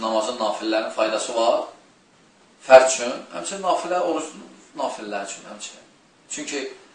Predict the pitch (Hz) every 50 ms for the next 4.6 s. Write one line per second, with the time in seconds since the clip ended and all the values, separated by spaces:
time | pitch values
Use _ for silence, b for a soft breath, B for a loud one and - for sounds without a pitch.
0 | - - - - - _ _ _ _ _ - - - - - - - - - -
1 | - - 113 131 131 123 123 - 143 143 165 175 175 - - - - - - -
2 | - _ - - 120 120 123 127 - - - 127 127 - 160 165 - - 165 160
3 | - - 147 135 127 - - 147 143 139 139 139 - 185 196 - - - 131 135
4 | - - - - - - - - - - 104 98